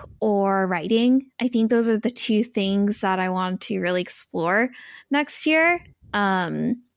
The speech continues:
and other than that, maybe, like, going out, getting more involved with, like, local L G B T communities and either volunteering. I'm still a little bit leery 'cause, you know, a lot with,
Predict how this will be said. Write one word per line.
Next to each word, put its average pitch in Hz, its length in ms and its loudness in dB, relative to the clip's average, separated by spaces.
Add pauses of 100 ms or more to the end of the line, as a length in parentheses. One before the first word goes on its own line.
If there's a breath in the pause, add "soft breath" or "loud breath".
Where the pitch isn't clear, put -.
(680)
and 214 380 2
other 294 200 0 (120)
than 381 100 4
that, 294 400 2
maybe, 294 300 2
like, 294 200 2
going 254 300 2
out, 240 340 2
getting 240 240 4
more 233 180 4
involved 214 380 0
with, 247 120 -10
like, 220 200 -2 (120)
local 214 680 2
L 208 160 0
G 214 160 -6
B - 20 -6
T 277 540 0
communities 247 960 4
and 180 340 -2 (680 loud breath)
either 214 240 4
volunteering. 220 960 2
I'm 220 160 2
still 359 680 2
a 240 80 4
little 254 260 6
bit 247 140 2
leery 269 380 4
'cause, 240 160 -2
you 202 100 0
know, 196 260 0
a 190 40 0
lot 160 340 -2
with, - 140 -6